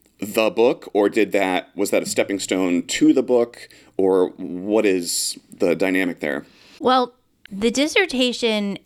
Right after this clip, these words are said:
Speaker 2: is in many ways, like you describe, multiple chapters of a master's thesis.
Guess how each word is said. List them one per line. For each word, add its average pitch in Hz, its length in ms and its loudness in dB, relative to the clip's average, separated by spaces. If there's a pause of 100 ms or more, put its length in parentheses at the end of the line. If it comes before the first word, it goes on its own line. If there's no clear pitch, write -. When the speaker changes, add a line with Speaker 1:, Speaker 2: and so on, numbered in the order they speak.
Speaker 2:
is 226 300 0
in 262 100 4
many 214 220 2
ways, 175 240 -2
like 185 200 -2
you 202 140 -4
describe, 160 760 -2
multiple 185 680 -2
chapters 175 720 -4
of 165 160 -10
a 170 40 -6
master's 165 520 -8
thesis. 247 640 -6